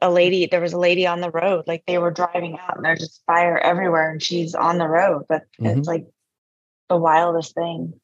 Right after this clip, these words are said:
Speaker 1: So wild.
Speaker 2: Yeah,
Speaker 1: Wow.
Speaker 2: it's, so, yeah, you're saying, like,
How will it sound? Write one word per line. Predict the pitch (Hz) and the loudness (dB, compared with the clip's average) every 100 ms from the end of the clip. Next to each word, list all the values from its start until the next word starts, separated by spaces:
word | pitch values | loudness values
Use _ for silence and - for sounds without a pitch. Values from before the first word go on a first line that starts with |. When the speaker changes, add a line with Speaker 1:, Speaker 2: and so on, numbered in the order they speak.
| - | -4
Speaker 1:
So | 185 170 | 0 2
wild. | 165 82 - - 175 _ _ - | 2 2 0 -2 -6 _ _ -4
Speaker 2:
Yeah, | 135 127 139 143 151 - 151 175 | 2 4 4 4 6 6 6 2
Speaker 1:
Wow. | |
Speaker 2:
it's, | 175 - - - _ _ _ - | 0 -2 -4 -8 _ _ _ -6
so, | - 151 135 127 120 - _ _ _ _ _ _ _ _ _ _ _ | 0 4 6 4 0 -6 _ _ _ _ _ _ _ _ _ _ _
yeah, | 127 131 117 | 4 4 4
you're | 113 110 | 2 0
saying, | 113 123 113 104 | 2 2 2 0
like, | 104 | -2